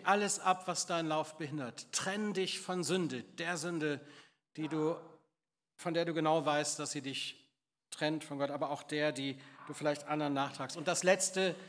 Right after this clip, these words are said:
der letzte Tipp, richte den Blick auf Jesus. Richte den Blick auf Jesus. Er ist der Anfänger und Vollender unseres Glaubens. Er ist der, der uns vorangegangen ist, der uns ein Beispiel geworden ist,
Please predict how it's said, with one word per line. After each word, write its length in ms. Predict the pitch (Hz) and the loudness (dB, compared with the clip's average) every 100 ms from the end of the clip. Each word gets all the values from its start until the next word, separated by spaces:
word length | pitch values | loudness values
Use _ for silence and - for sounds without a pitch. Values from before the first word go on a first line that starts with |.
| - - | -16 -6
der 100 | 143 | -2
letzte 300 | 151 151 160 | -2 -2 -4
Tipp, 260 | 160 - | -4 -4
richte 300 | 175 170 - | -2 -2 -2
den 180 | 160 151 | -4 -4
Blick 260 | 123 151 147 | -2 -2 -2
auf 160 | 143 | -6
Jesus. 680 | - 135 113 - - - _ _ _ _ _ _ _ - | -4 -4 -4 -6 -8 -8 _ _ _ _ _ _ _ -4
Richte 540 | 190 - 190 185 180 - - - | -2 -2 0 0 0 -10 -20 -6
den 140 | 151 | -4
Blick 300 | 127 156 156 - | -2 -2 -4 -6
auf 240 | 143 - | -6 -6
Jesus. 680 | - 123 107 101 - - - _ _ _ _ _ _ | -8 -8 -8 -8 -8 -10 -16 _ _ _ _ _ _
Er 100 | 147 | -6
ist 160 | 151 - | -4 -4
der 140 | 147 | -4
Anfänger 680 | 147 180 - 170 160 156 - - _ _ - | -4 -6 -6 -4 -2 -2 -4 -16 _ _ -8
und 160 | 151 147 | -6 -4
Vollender 680 | - 147 - 143 143 143 139 | -4 -4 -2 0 2 0 -2
unseres 340 | 139 147 - | -6 -6 -8
Glaubens. 400 | 135 120 110 - | -8 -8 -10 -12
Er 180 | - 143 | -8 -4
ist 180 | - 160 | -4 -4
der, 140 | 156 | -4
der 120 | 151 | -4
uns 120 | 147 | -6
vorangegangen 640 | - 151 151 160 139 113 110 | -8 -4 -2 -2 -6 -8 -10
ist, 140 | - | -6
der 100 | 175 | -4
uns 120 | 170 | -2
ein 140 | 185 170 | -2 2
Beispiel 380 | 190 196 - 156 | 2 2 -2 -2
geworden 420 | 147 135 131 127 | -2 0 -2 -4
ist, 180 | 120 | -8